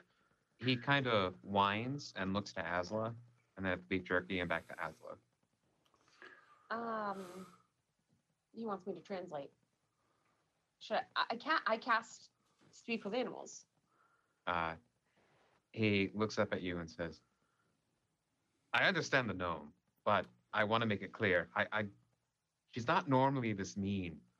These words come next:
Speaker 2: Oh, so something is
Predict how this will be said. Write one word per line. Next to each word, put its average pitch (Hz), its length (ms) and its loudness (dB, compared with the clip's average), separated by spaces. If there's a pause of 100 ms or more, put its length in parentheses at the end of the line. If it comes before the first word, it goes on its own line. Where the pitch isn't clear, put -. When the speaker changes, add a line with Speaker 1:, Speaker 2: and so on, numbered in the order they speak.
(1400)
Speaker 2:
Oh, 208 320 4
so - 160 -12
something 190 400 -6
is - 440 -12